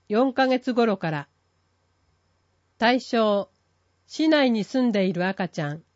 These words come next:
下記のいずれかに該当する方と保護者。一、二歳になる誕生日までの方。二、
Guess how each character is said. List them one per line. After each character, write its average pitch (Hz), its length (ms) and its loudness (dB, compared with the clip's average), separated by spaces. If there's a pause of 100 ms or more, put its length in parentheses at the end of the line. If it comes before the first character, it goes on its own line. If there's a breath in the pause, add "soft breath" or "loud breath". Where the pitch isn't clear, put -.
(580)
下 302 160 0
記 277 160 -4
の 208 120 2
い 180 120 0
ず 220 100 -2
れ 277 140 2
か 269 140 -2
に 233 120 0
該 208 240 -2
当 226 220 -4
す 208 160 -8
る 202 100 -4
方 190 300 -4
と 165 280 -8 (100)
保 165 140 -4
護 190 140 -2
者。 - 260 -10 (1700)
一、 226 420 -6 (380)
二 294 160 0
歳 277 280 4
に 220 160 2
な 202 160 2
る 180 120 -2
誕 247 340 0
生 240 260 2
日 190 80 0
ま 202 160 0
で 196 140 0
の 160 140 -2
方。 151 420 -8 (1300)
二、 220 260 -2